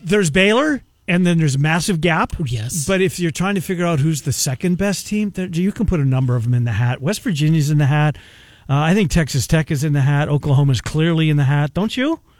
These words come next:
Speaker 1: Who are we
Speaker 2: Yes.
Speaker 1: missing? Uh, Texas, probably. What about Kansas?
Speaker 2: You have to put 'em there.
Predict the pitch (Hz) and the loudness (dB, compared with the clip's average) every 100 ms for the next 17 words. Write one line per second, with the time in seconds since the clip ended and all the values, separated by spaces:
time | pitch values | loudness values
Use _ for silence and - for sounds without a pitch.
0 | - 147 151 269 240 220 180 117 - - | -14 -4 0 2 2 0 -2 -6 -8 -20
1 | _ - 156 151 190 190 - 202 - 185 | _ -4 -2 2 2 0 0 -4 0 0
2 | 185 190 196 208 - _ _ - 453 480 | 0 0 0 -2 -4 _ _ -4 -2 0
3 | - 226 180 180 247 - - _ _ _ | 0 2 2 2 0 -2 -8 _ _ _
4 | _ _ _ _ - - - - - - | _ _ _ _ -20 -20 -20 -20 -20 -2
5 | 175 233 196 190 254 165 127 170 | 0 0 -2 -2 0 0 -2 -4